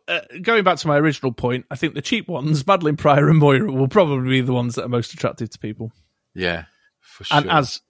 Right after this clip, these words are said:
Speaker 1: hopefully, as illustrated, I think there's a lot you could do with the Madeline Pryor specifically.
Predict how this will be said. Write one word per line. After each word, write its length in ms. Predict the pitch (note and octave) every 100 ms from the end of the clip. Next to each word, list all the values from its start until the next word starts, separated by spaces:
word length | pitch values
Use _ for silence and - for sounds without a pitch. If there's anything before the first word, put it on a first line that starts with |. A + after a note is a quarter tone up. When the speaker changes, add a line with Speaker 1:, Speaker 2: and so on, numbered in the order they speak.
| _ _ _ -
Speaker 1:
hopefully, 380 | E3 F#3 C#3 C#3
as 180 | C#3+
illustrated, 560 | C3 B2 - B2 A2 A#2+
I 60 | A#2
think 140 | G#2
there's 120 | A#2+
a 60 | A#2+
lot 80 | -
you 60 |
could 80 | -
do 80 | A2
with 100 | A2
the 60 | A#2
Madeline 320 | A#2 A#2 A2
Pryor 320 | - G#2+ G#2
specifically. 640 | - - - G#2+ - -